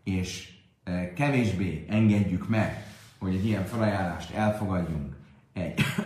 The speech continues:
<coughs> egy, ö, Amhorectől, egy tudatlantól. Mégis a szentélynek tett felajánlások kapcsán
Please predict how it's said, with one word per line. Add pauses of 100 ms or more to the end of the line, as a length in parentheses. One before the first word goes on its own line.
(120)
<coughs>
egy,
ö, (260)
Amhorectől,
egy
tudatlantól. (460)
Mégis
a
szentélynek
tett
felajánlások
kapcsán